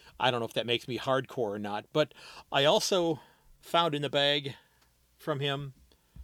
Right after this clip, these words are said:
a pair of kangaroo socks,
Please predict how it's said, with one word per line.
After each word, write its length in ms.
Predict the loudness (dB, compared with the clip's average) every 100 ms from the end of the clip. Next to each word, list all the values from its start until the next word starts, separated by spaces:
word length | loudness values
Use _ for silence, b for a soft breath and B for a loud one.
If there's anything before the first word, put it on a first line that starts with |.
| b b b b b
a 120 | -6
pair 440 | -4 -2 -2 0 -2
of 500 | -2 -2 -2 -4 -8 B B B _ _ _ _ _ _ _ _ _ _ _ _ _ _ _ -8
kangaroo 520 | 2 2 2 0 -2
socks, 600 | 0 0 -2 -4 -12 -14